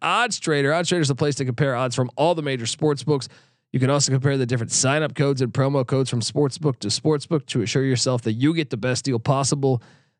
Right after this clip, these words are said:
The app also provides key player stats, game stats, injury reports, projected game day weather for bettors who make the most informed bets possible. Uh, it also has a bet tracker, so bettors can keep records of all your games and betting activity, which I love 'cause you get me going, especially November, December,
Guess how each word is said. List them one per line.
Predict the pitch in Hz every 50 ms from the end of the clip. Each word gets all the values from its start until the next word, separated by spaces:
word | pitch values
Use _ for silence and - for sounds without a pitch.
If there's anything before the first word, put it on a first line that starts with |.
| _ -
The | 139 151
app | 160 160 -
also | 170 170 165 - 175 156
provides | 143 156 143 135 143 139 135 131 117
key | - - 127 113
player | - - 147 156 165 165
stats, | 156 - - 160 156 156 151 131 - -
game | - 123 127 143 147
stats, | 131 - - 143 139 139 139 135 -
injury | - 127 139 131 135 139
reports, | 139 127 - 143 139 139 127 -
projected | - - 123 120 147 156 151 - 135 120 107
game | - 135 147 147
day | 143 151 147 139
weather | 127 135 135 143 143 147 139
for | - 131
bettors | 107 - 127 131 135 127
who | - 123
make | 123 127 120 -
the | 127
most | 127 127 120 117 - - -
informed | 170 175 170 151 131 - 160 160 151 147 135 120
bets | 143 151 156 151 -
possible. | - - - 160 160 165 - - 170 160 165 165 160 - - _ _ _ _ _ _ _ _ _ -
Uh, | - 135 135 135 147
it | 190
also | 285 294 - 339
has | 285 190
a | 175
bet | 131 135 160 208 214
tracker, | - 160 127 127 107 117
so | - -
bettors | 127 131 143 156 147
can | - 139
keep | 127 - 135 113 -
records | 131 135 135 139 120 117
of | 104 113
all | 120 123
your | 120 117
games | 107 107 120 123 117 113
and | 127 98
betting | 120 131 131 143 143
activity, | 139 135 123 - 151 139 135 127
which | 123 120 -
I | 175 196 190
love | 175 151 139 135 131
'cause | - 147 127
you | 135
get | 143 185 202 -
me | 190 190
going, | 175 160 170 170 165 160 147
especially | 127 - - - 185 185 - 180 170
November, | 156 143 123 113 120 147 165 160 143
December, | 117 131 - - - 165 165 160 151 143 127 120